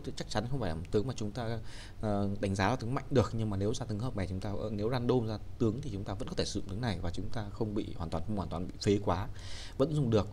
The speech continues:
Ờ, và những con tướng này thì vì, chính vì nó có ballistic nên chúng ta phải quyết định là đánh sớm lên, để vì chúng ta sẽ không trông cậy được nhiều vào ballistic ở cái map này. Solmir, một trong những con tướng mạnh nhất của thành này, với cái việc mà có sẵn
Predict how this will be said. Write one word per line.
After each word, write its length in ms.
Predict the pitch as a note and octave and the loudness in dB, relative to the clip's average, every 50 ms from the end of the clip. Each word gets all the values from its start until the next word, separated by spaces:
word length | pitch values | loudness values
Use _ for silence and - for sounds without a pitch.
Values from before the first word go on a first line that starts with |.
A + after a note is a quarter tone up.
| A#2 G2+ | 0 2
Ờ, 140 | F#2+ F#2 F2 | 2 2 2
và 400 | - F#2 F2+ F2+ F2+ E2+ - - - G#2 | 4 4 4 6 4 4 2 0 -2 -2
những 140 | B2 C#3+ D3 | -2 0 0
con 100 | - F2+ | 0 0
tướng 180 | A2+ A2 B2+ | 0 0 0
này 160 | C#3 C3 G#2 F2+ | 2 2 2 2
thì 100 | F2+ F2 | 0 0
vì, 140 | F#2 G2 | -2 -4
chính 200 | - - A2 B2 | -2 0 0 0
vì 160 | D#3 F#3 D3+ A2 | 2 2 2 0
nó 60 | G2 | 0
có 100 | F#2 A#2 | 0 0
ballistic 400 | B2 A#2+ B2 - - F3 - - | 0 -2 -2 -2 -4 -4 -4 -4
nên 100 | A#2 G#2 | -4 -4
chúng 100 | G#2 G#2+ | -4 -4
ta 100 | - A2 | -4 -4
phải 100 | - - A2+ | -4 -4 -2
quyết 80 | C#3+ | 0
định 160 | D#3+ E3 D#3 | 0 0 0
là 60 | G2 F2+ | 0 0
đánh 140 | F#2+ G2 | 0 0
sớm 320 | G#2 - - - A#2 G#2 G#2 C3+ E3 D#3+ | 0 0 2 4 6 4 4 2 -2 -4
lên, 180 | C#3 A#2+ A2+ | -4 -2 -2
để 140 | G2+ F2+ E2 | -2 -2 0
vì 140 | E2 E2 E2 | 0 -2 -2
chúng 200 | - F#2 F#2+ A2 | -2 -2 -2 -2
ta 120 | A2 A#2 | -2 0
sẽ 160 | A2 - - | 0 -2 -2
không 360 | - - B2 A#2+ A#2 A2+ A2 G#2+ - | -2 -2 -2 -2 -2 -2 -4 -4 4
trông 160 | - D3 C3 | 4 4 4
cậy 180 | B2 - D#3+ - | 6 4 2 2
được 160 | - F2 - | 2 0 2
nhiều 160 | G#2+ G#2 F#2+ | 4 4 4
vào 120 | F#2 F#2+ F2+ | 4 2 0
ballistic 360 | G2+ A2+ A#2 - - - - - - - - | 0 -2 -2 -2 -4 -4 -6 -6 -8 -6 -2
ở 160 | - F2+ D2+ - - | -2 -2 -2 -2 -4
cái 180 | - F2 E2+ F#2+ | -4 -4 -2 -2
map 180 | A#2 C3+ D3+ D3+ | -2 -2 0 0
này. 160 | B2+ G2+ F#2 - - - - - - - - - - - - - - - - - - - - - - - - - - - - - - - - - - - - - - - - - | 0 0 0 -2 -4 -6 -8 -8 -8 -6 -6 -6 -4 -4 -4 -4 -4 -4 -6 -6 -6 -6 -8 -8 -8 -10 -10 -12 -12 -12 -12 -12 -10 -10 -10 -8 -6 -6 -6 -6 -8 -10 -8 -4
Solmir, 460 | - - D3+ F#3+ G#3+ E3+ D#3+ D#3 D3 D3+ - - - | 0 2 4 6 8 10 12 12 10 10 6 2 0
một 180 | G2+ G2 - - - | 0 0 0 -2 -2
trong 180 | - A2 A2 | 0 0 0
những 100 | A2 - | 0 0
con 100 | A#2 A#2 G#2 | 0 0 0
tướng 260 | - G#2+ G2+ A#2 C3+ | 0 0 0 0 0
mạnh 160 | D3+ - D#3 - | 0 0 0 0
nhất 160 | D#3 E3 G3 - - - - - - - - - - - - - | 0 0 0 0 -2 -6 -8 -8 -8 -10 -10 -10 -10 -10 -10 -6
của 140 | - A#2 G#2 | -2 0 0
thành 200 | G2+ G2 F#2+ F#2+ | 0 0 0 0
này, 240 | F#2+ G2 F#2+ F2+ - - - - A2 - | 2 2 2 2 0 -6 -8 -8 -6 0
với 180 | - A2+ A2 A2 | 4 4 4 4
cái 180 | A2 C#3+ C3 | 4 2 2
việc 240 | D3 D3+ C#3+ - - | 4 4 2 2 2
mà 60 | F#2+ F#2+ | -2 -4
có 60 | A2+ | -2
sẵn 180 | - - B2+ C3+ | -4 -4 -2 -2